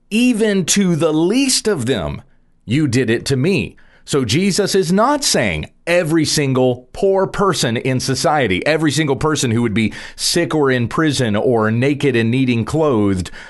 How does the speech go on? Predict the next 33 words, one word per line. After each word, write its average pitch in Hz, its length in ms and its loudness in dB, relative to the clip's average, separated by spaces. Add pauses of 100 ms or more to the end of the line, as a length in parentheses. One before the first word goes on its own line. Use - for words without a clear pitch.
or, 113 560 2
uh, 113 220 2
or, 127 220 0
or 113 300 2
hungry 147 500 0
or 123 240 0
thirsty 123 680 -2
and 120 280 0
needing 131 320 0
something 127 320 -2
to 113 80 -2
eat 113 220 0
and 110 120 0
drink. 160 300 -2 (240)
Jesus 143 420 0
is 131 140 0
not 185 240 0
referring 135 400 0
to 123 180 0
all 127 240 2
of 107 80 -2
the 104 100 -2
poor 110 220 0
in 95 80 -2
society. 95 560 0 (220)
He's 123 200 0
specifically 165 680 0
referring 120 580 0
to 92 460 0 (300)
those 170 560 0
whom 160 220 0
he 135 280 0
calls 117 640 0